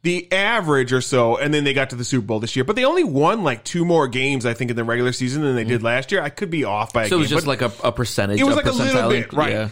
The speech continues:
Speaker 1: with Tom Brady, and they got other guys, too, that they brought in, 'cause
Speaker 2: Sure.
Speaker 1: they brought in, like, Gronk, they brought in, um, Ndamukong Suh, they brought in, like, a bunch of players across. They put all their chips in, and then they won the Super Bowl for
Speaker 2: Sure,
Speaker 1: it, okay?
Speaker 2: yeah.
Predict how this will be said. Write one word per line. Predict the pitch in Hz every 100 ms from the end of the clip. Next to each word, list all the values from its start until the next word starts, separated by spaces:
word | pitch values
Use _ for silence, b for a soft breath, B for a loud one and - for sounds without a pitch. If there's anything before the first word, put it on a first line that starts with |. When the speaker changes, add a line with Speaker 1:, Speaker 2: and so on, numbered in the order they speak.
| - -
Speaker 1:
with | 165
Tom | 165 180 175
Brady, | 175 170 170 180 196
and | 190
they |
got | 170 156 -
other | 160 175 143
guys, | 127 98 98
too, | - 175
that | 123
they | 123
brought | 117 117 113
in, |
'cause | 113
Speaker 2:
Sure. | -
Speaker 1:
they | 143
brought | 139 135
in, | 127
like, | 117
Gronk, | 127 135 135 131
they | 127
brought | 117 123 117
in, | 117 117 113
um, | 101 107 101 98 101 -
Ndamukong | 131 131 127 123 113
Suh, | - 160 156 147
they | 131
brought | 139 135
in, | 131
like, | 123
a | 131
bunch | 139 131
of | 131
players | 139 120
across. | - 123 - B
They | 175
put | 170 196 -
all | 165 214 208
their |
chips | 180 196 160 -
in, | 147
and | 139 139
then | 139
they |
won | 135 135 127
the |
Super | 123 123 101
Bowl | 85 87
for | 92 90
Speaker 2:
Sure, | 98
Speaker 1:
it, | 113
okay? |
Speaker 2:
yeah. | 104